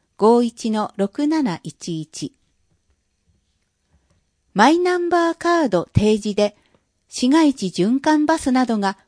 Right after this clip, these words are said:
無料になります。市街地循環バス及び西地区シャトルバスを利用する際、マイナンバーカードを提示すると、料金が無料になります。降車する際に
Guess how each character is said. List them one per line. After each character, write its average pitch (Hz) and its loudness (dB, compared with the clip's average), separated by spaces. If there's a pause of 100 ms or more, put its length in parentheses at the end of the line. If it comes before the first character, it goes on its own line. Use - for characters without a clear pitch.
(120)
無 196 0
料 311 2
に 302 2
な 285 2
り 277 -2
ま 277 0
す。 - -12 (1300)
市 - -6
街 339 0
地 214 -6
循 226 -2
環 240 -2
バ 233 0
ス - -12 (220)
及 220 2
び 165 -6 (320)
西 226 -4
地 - -16
区 - -6
シ - -8
ャ 190 -4
ト 269 0
ル 277 -2
バ 294 -4
ス 190 -4
を 175 -2
利 160 -6
用 202 0
す 190 -6
る 196 -6
際、 196 -4 (520)
マ 220 2
イ 302 2
ナ 311 2
ン 302 -2
バ 294 -2
ー - -12
カ 285 -2
ー 233 -2
ド 185 -2
を 165 -2
提 202 -2
示 214 -10
す 196 -4
る 190 -8
と、 180 -6 (380)
料 247 6
金 175 -8
が 151 -6
無 165 -2
料 254 0
に 285 0
な 277 0
り 277 0
ま 285 -2
す。 - -20 (880)
降 285 4
車 311 -2
す 277 -4
る 285 -4
際 277 -2
に 190 -8